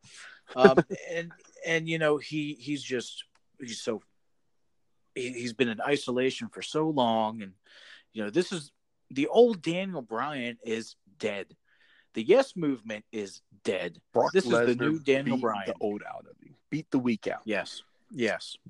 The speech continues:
Speaker 2: Uh,
Speaker 1: Um,
Speaker 2: and he referred to himself in third person throughout the entire interview.
Speaker 1: Yep.
Speaker 2: So, interesting. I'm not sure where they're gonna go with it. I still like my idea of a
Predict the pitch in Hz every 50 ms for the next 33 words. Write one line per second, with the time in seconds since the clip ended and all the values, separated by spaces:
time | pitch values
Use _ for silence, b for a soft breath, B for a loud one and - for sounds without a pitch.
0 | - _ _ _ _ b b b b b b b b b b b b b b b
1 | b b b b b b _ _ _ _ - 208 196 175 175 185 185 175 - -
2 | 175 - 175 196 226 240 233 240 - - 240 240 - 240 240 226 - - 226 220
3 | - - 202 - 208 202 - - 208 208 208 - - 117 107 98 _ _ _ _
4 | - 135 139 139 131 - 139 135 123 - - 131 123 123 113 127 123 123 110 104
5 | 98 113 - b b b b b b b b b b b b b b b - 117
6 | - - _ _ _ _ _ _ _ _ - - - 135 127 123 117 117 117 117
7 | _ _ _ _ _ _ _ _ _ _ _ _ - 208 214 - - 135 - -
8 | - 104 107 98 92 - _ B B B B B B B B B B 120 135 160
9 | 156 - - 165 156 156 147 147 143 143 139 139 131 131 127 123 131 135 143 139
10 | 143 143 - _ _ _ _ _ _ _ B B B B B B B B B B
11 | B _ _ b b b b b b b b b - - 123 120 - - 135 123
12 | 120 120 110 - 113 110 110 110 110 110 104 110 110 113 113 110 107 104 95 98
13 | 95 90